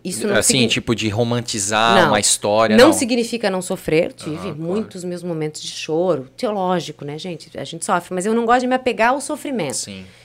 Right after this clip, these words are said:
Speaker 1: Eu sempre prefiro o lado cheio do copo.
Speaker 2: Hum,
Speaker 1: E eu
Speaker 2: que
Speaker 1: quero
Speaker 2: massa.
Speaker 1: morrer vendo o lado cheio do copo.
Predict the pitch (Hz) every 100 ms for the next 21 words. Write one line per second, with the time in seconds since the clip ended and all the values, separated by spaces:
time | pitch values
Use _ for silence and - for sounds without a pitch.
0 | _ - 156 - 233 285 - 277 233 220
1 | 240 233 - 190 214 - 277 - - 98
2 | 95 - _ _ - 175 170 190 220 240
3 | 208 185 208 190 190 208 208 196 180 180
4 | - 175 165